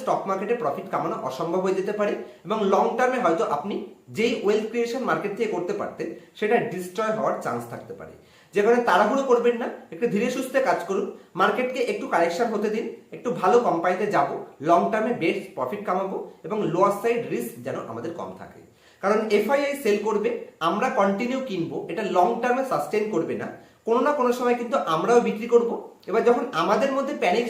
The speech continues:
সেলিং হবে তখন কিন্তু কে কার আগে বিক্রি করে পালাবে। অতীতে যেরকম আমি বারবার রেলওয়ে, ডিফেন্স,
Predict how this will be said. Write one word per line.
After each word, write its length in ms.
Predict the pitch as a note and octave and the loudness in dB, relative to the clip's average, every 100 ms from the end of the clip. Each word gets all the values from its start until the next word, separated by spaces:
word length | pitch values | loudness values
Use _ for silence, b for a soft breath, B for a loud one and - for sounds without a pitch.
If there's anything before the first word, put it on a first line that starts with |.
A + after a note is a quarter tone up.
| - | -2
সেলিং 220 | G#3+ A#3+ F3+ E3 | -2 0 -2 -4
হবে 180 | B2+ A#2+ B B B - | -4 -8 B B B 0
তখন 180 | B3+ B3+ | 2 0
কিন্তু 180 | C4 D4 - - | -4 -6 -8 -4
কে 120 | C4 C#4+ - | -4 -4 2
কার 160 | F#3 F3 | 4 6
আগে 120 | A3+ A#3+ | 4 0
বিক্রি 200 | E3 F#3+ G3+ | -4 -4 0
করে 120 | G3+ - | 0 0
পালাবে। 300 | - - - - B B G3 | -4 -8 -14 -18 B B 2
অতীতে 260 | G#3 C4 C#4 | 2 2 -2
যেরকম 240 | G#3+ A3 B3 | 0 2 2
আমি 100 | B3+ - | 0 4
বারবার 300 | - - G#3 - - | 4 6 4 2 4
রেলওয়ে, 400 | G#3 A3+ A#3 A#3+ A3+ - | 6 10 12 12 8 2
ডিফেন্স, 460 | G#3+ G#3+ A#3+ A#3+ | -4 4 6 6